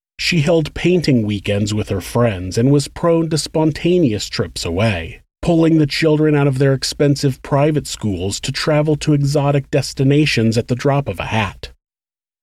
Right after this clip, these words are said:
In the years after the divorce, Matthew began to demonstrate some troublesome behavioral problems, and Margaret took him to see a psychologist.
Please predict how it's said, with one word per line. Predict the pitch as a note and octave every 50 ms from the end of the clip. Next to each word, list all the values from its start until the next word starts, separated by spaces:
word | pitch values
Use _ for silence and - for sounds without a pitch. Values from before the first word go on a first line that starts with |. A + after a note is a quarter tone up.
| _ _ _ -
In | F3 E3+ F3 F3
the | E3+ E3+
years | D#3+ E3 F3 F3+ F#3 G3+ G3 F3
after | C#3+ C3 - - C3+
the | A#2 A2+ G#2
divorce, | F#2 G#2 F2+ F2 A#2+ C3+ A#2 F2+ E2 - - - -
Matthew | B2 C3+ D3 E3 F3 - - A3 A3 G#3
began | A3+ G#3+ G3 G3 F#3 E3
to | - E3
demonstrate | D#3 D3+ C#3 C3+ C#3 C#3 C3+ - - C3 C3+ C3 -
some | - A#2+ A#2
troublesome | - - - C3 B2+ B2 B2 - - B2+ A2+ A2+
behavioral | A2 A2 G#2 - - C3 C3+ C#3 C#3+ C#3+ B2 G#2+ F#2 F2
problems, | - - F#2+ F2 E2+ E2+ F2 F#2+ F#2+ G#2 G#2+ G#2+
and | C3 C3 C#3+
Margaret | D3 D#3+ E3+ F3+ F3 F#3+ F#3+ E3 -
took | - F#3 F3+ -
him | F#3+ G3+
to | G3+ G3
see | - - - F#2+
a | F2+
psychologist. | - - - - - - - A2+ A#2+ B2 A#2 G2 F2 F2+ D#2 - - - - -